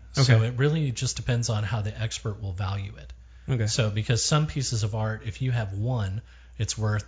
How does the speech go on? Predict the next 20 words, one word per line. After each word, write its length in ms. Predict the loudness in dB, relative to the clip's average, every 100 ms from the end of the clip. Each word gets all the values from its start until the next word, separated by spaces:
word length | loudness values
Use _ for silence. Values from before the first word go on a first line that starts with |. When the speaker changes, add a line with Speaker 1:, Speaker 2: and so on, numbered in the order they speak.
| -8
Speaker 2:
say, 240 | -4 0
a 40 | 0
hundred 240 | 0 -2
bucks, 320 | -4 -6 -8 -6
but 160 | -2
if 120 | -2
you 140 | 0 -2
have 120 | -2 -8 -6
both 280 | -2 -2 -4
of 120 | -6
them 320 | -6 -4 -6 -10 -20 -20 -18 -4
in 100 | -2
a 120 | 0
set 320 | 0 0 0
of 120 | -2 -6
two, 400 | -2 0 -2 -6
it 100 | -8
could 140 | -8
be 100 | -6
worth 200 | -8 -10